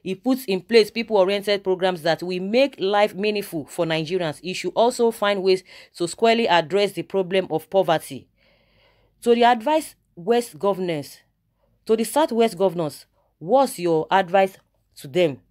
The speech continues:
My advice is not only for the Southwest governors, but all the newly elected leaders. They should know that they were elected to serve.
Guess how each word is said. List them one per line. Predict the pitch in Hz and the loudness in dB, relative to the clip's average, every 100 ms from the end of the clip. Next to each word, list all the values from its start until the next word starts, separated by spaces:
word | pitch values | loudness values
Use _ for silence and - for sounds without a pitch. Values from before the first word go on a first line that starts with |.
| _ _ | _ _
My | 180 208 | 0 0
advice | 226 254 | 4 2
is | 196 180 | 2 -6
not | 196 208 | -6 -4
only | 196 202 202 | -4 -2 -2
for | 170 156 | -2 -6
the | |
Southwest | 151 190 185 170 170 165 | -4 -4 -2 -2 -4 -4
governors, | 151 160 151 139 | -6 -6 -6 -6
but | 156 160 | -6 -2
all | 196 214 | 0 0
the | 185 | 0
newly | 170 190 196 170 | -4 -4 -2 0
elected | 165 170 185 165 | -2 -2 -4 -4
leaders. | 160 156 143 - _ _ | -6 -2 -4 -6 _ _
They | 156 | -4
should | 170 170 170 | -4 -4 0
know | 233 | 0
that | 202 165 143 | 2 0 -2
they | 156 156 143 _ _ _ _ | -6 -6 -8 _ _ _ _
were | 151 170 | -2 0
elected | 165 185 208 208 208 202 | 0 2 0 0 -2 0
to | 165 | -4
serve. | 147 - 202 180 151 | -4 -6 0 2 0